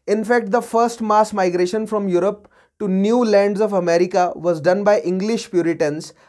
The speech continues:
a sect of Protestant Christianity। मैंने को, आपको बताया था ना, इंग्लैंड में जो प्रोटेस्टेंट्स हैं, उनको प्यूरिटन्स कहा गया, और यूरोप से मास माइग्रेशन करने वाले पहले लोग ये प्यूरिटन्स ही थे, क्योंकि वो एंजेलिकन चर्च से दुखी थे।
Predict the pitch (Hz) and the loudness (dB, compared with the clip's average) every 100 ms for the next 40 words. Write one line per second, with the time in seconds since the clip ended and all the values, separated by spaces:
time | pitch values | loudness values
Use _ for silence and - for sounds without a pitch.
0 | - 170 - 180 180 202 190 160 156 147 | -4 -2 0 -2 0 -4 -2 -6 -4 -6
1 | 156 160 135 131 104 95 - _ _ _ | -6 -8 -8 -6 -8 -10 -18 _ _ _
2 | _ - 156 185 208 - 156 175 196 180 | _ -2 0 2 0 2 2 2 2 2
3 | 190 196 202 226 - _ _ _ _ - | 4 2 2 -2 -4 _ _ _ _ -2
4 | 208 226 240 254 233 214 226 185 180 214 | -2 2 2 2 2 4 2 2 4 4
5 | 233 233 - _ _ _ - 185 196 196 | 4 0 -10 _ _ _ -8 -6 -4 -6
6 | - 226 214 208 220 226 208 208 214 226 | -4 -6 -2 -2 -2 -2 0 0 0 -2
7 | 214 175 139 131 147 233 _ _ _ _ | -2 -2 0 2 2 0 _ _ _ _
8 | - 214 202 180 202 262 254 - 262 202 | -2 0 2 2 4 4 2 0 0 2
9 | 208 233 226 202 202 202 226 214 202 202 | 2 2 -2 -2 -2 -2 -4 -4 -2 0
10 | 196 214 208 185 202 196 220 226 208 202 | 0 0 0 0 2 0 0 0 0 0
11 | 208 214 202 208 185 196 196 202 190 185 | -2 -2 -2 -4 -4 -4 -2 -2 -2 -2
12 | 180 180 190 180 165 160 190 156 147 135 | -2 -2 -4 -2 -4 -4 -6 -4 -4 -6